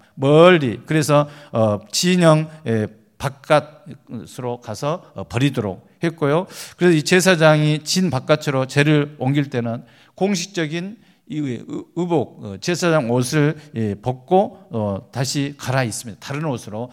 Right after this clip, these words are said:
갈아입습니다. 더럽히지 않도록. 그래서 나를 더럽히고 하나님과 교제를 깨뜨리는 죄를 고백하고 항상 우리를 정결하게 하는 것, 이것도 제사장이 해야 될 일이죠. 그러면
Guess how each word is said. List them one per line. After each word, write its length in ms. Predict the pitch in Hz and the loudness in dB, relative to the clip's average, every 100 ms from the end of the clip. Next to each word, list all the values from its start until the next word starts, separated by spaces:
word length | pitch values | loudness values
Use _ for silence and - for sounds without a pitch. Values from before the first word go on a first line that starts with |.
| _ | _
갈아입습니다. 1000 | - 123 117 110 - - 127 - 123 90 85 | -10 -6 -4 -4 -8 -10 -8 -6 -8 -10 -6
더럽히지 680 | 160 160 156 113 - 120 131 - | -2 -2 -2 -10 -8 -10 -10 -8
않도록. 460 | 117 113 123 101 - | -4 -2 -4 -6 -4
그래서 320 | 170 139 143 - - _ | -4 -2 -2 -4 -20 _
나를 360 | 139 156 190 180 | 2 4 6 4
더럽히고 720 | 185 185 - 127 120 139 - - - | 4 4 2 -2 -2 -6 -8 -20 -18
하나님과 640 | - 190 190 175 156 139 139 | -4 2 2 6 4 4 2
교제를 340 | 143 160 143 | 0 2 0
깨뜨리는 600 | - - 143 120 113 120 - - | -4 -4 -6 -6 -6 -10 -14 -8
죄를 400 | 151 143 120 117 | -4 -2 -4 -8
고백하고 600 | - 104 107 101 - - | -10 -12 -12 -16 -16 -20
항상 800 | - - 202 240 269 262 220 160 | -20 -14 -10 -8 -8 -8 -10 -10
우리를 220 | 139 139 | -8 -8
정결하게 840 | - 113 123 131 143 104 95 131 156 - | -8 -8 -6 -4 -2 -4 -6 -12 -14 -20
하는 340 | - 170 156 135 | -12 -8 -6 -6
것, 380 | 98 - _ _ | -8 -10 _ _
이것도 580 | 151 170 175 196 226 - - - | -2 -2 0 -2 -2 -6 -20 -4
제사장이 760 | 170 170 151 123 101 127 160 - - | -2 0 -2 -2 -6 -8 -10 -16 -6
해야 180 | 185 127 | -4 -2
될 220 | 98 87 - | -4 -10 -8
일이죠. 380 | 123 120 - - | -8 -8 -10 -12
그러면 340 | 170 175 147 | -8 -6 -8